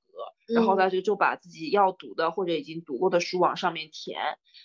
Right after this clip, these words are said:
Speaker 1: 然后这个，
Speaker 2: 嗯，嗯。
Speaker 1: 这个计划对我来说，当时就是如果你以你今年想看多少本书的数量为一个年度目标的话，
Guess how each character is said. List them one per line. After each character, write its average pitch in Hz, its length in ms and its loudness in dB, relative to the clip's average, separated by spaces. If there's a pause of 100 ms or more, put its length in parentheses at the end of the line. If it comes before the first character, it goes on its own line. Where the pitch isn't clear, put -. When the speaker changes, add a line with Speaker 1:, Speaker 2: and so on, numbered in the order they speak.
(120)
Speaker 1:
然 214 120 4
后 269 140 6
这 320 140 -10
个， 247 140 2
Speaker 2:
嗯， - 40 -6
嗯。 - 80 -20
Speaker 1:
这 339 100 -6
个 277 100 -2
计 320 200 -6
划 240 240 4
对 233 140 2
我 196 200 0
来 156 180 -6
说， 185 220 -4
当 208 240 -6
时 151 440 -4 (240)
就 254 100 0
是 240 260 0
如 240 120 0
果 269 120 6
你 233 160 -2
以 214 360 -6
你 170 140 -2
今 220 240 -2
年 175 200 4
想 175 240 0
看 202 360 0
多 214 180 4
少 185 180 2
本 - 220 -4
书 220 460 -2
的 202 180 4
数 311 260 -4
量 151 320 0
为 95 260 0
一 147 80 -4
个 165 200 0
年 165 200 -4
度 190 120 4
目 185 160 2
标 151 180 2
的 160 100 0
话， 160 280 2